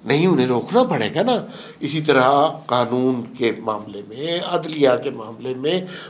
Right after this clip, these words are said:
मीडिया के मामले में, पार्लियामान के मामले में, सिविल सोसाइटी के मामले में, सोशल मीडिया के मामले में, तमाम लोगों को इकट्ठा होना पड़ेगा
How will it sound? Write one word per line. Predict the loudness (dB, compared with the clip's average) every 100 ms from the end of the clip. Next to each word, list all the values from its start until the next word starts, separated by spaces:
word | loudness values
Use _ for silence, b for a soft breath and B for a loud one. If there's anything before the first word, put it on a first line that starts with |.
| B
मीडिया | 0 2 4 4
के | 4 0
मामले | 0 0 0
में, | 2 4 4 4
पार्लियामान | 2 4 4 2 0 -4
के | -4 -4
मामले | -4 -6 -4 -4
में, | -2 -4 -4 B B
सिविल | 2 4 4
सोसाइटी | 2 2 2 2 -2
के | -4
मामले | -4 -4 -4 -4
में, | -2 -2
सोशल | 0 0 0 0
मीडिया | 0 0 2 0
के | 0
मामले | -6 -8 -6 -4
में, | -2 -2 B B B 0
तमाम | 2 4 4 6 6 6 4
लोगों | 4 4 -2
को | -2 -2 0 0
इकट्ठा | 0 0 0 4
होना | 4 4 0 -2
पड़ेगा | 0 2 2 4 4 4 0